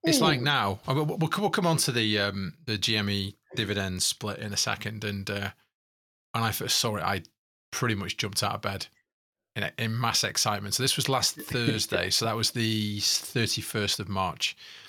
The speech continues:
Speaker 1: um, and I, you know, jumped out of bed, and I'm, uh, it, 'cause Sam went, "There's gonna be a, there's a, there's a dividend." I was like, "Get out of town!" And then I read it.
Speaker 2: It's
Speaker 1: It was
Speaker 2: like,
Speaker 1: like,
Speaker 2: "No, it's, there's a, there's a stock
Speaker 1: it's a
Speaker 2: split."
Speaker 1: s-, it's a
Speaker 2: Buy a
Speaker 1: split
Speaker 2: dividend.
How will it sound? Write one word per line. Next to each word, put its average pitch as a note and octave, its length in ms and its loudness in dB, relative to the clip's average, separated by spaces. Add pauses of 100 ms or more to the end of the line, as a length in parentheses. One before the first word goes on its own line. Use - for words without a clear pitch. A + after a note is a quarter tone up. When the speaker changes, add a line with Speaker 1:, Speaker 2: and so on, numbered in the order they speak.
(360)
Speaker 1:
um, G#2 400 0 (340)
and A#2 160 2
I, A#2+ 200 2 (340)
you B2+ 100 0
know, B2+ 100 2
jumped G#2+ 260 -2
out G2+ 100 0
of G2+ 100 -2
bed, A2+ 200 2
and G#2 120 -2
I'm, G2+ 200 -4
uh, G#2 40 -8 (200)
it, - 220 -8
'cause - 340 0
Sam D3 280 2
went, A2 180 2 (880)
"There's A#2 80 2
gonna C3+ 220 0
be A2+ 100 2
a, G#2+ 60 -2
there's A2+ 160 -2
a, A2 40 0
there's A2 200 0
a A#2+ 60 0
dividend." A2 500 2
I A2 80 2
was G2+ 100 0
like, F2+ 240 0
"Get - 160 2
out F#2+ 260 2
of - 60 -10
town!" F#2+ 440 -2
And A2+ 120 -2
then A#2 120 2
I A2+ 80 4
read C3 160 2
it. - 80 4
Speaker 2:
It's D3 80 2
Speaker 1:
It - 20 0
was C#3+ 80 4
Speaker 2:
like, D#3 100 6
Speaker 1:
like, E3 180 4
Speaker 2:
"No, - 80 -12
it's, C3 140 0 (260)
there's D3+ 180 2
a, F#3+ 120 -12
there's C#3+ 180 4
a C#3 40 2
stock - 220 0
Speaker 1:
it's - 120 2
a A#2 60 2
Speaker 2:
split." D3+ 120 4
Speaker 1:
s-, - 140 2 (260)
it's B2+ 160 2
a A#2 120 4
Speaker 2:
Buy A3 40 6
a G#3 60 8
Speaker 1:
split C3 200 2
Speaker 2:
dividend. G3 400 6